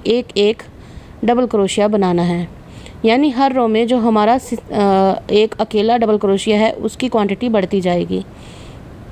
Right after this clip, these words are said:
पहले रो में हमने दो डबल क्रोशिया के बीच में एक डबल क्रोशिया बनाया था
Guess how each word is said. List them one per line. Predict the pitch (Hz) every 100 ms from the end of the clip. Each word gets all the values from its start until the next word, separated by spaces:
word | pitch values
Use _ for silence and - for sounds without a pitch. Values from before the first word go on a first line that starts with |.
| - - - - - -
पहले | 214 226
रो | 240
में | 240 254
हमने | 247 240 269 285 - - 208
दो | 208
डबल | 214 214
क्रोशिया | 226 226 220 233
के | 233
बीच | 220 -
में | 240 277 - - - - - - -
एक | 269 294 -
डबल | 220 208
क्रोशिया | 202 202 196 208
बनाया | 202 202 190 185
था | 208 254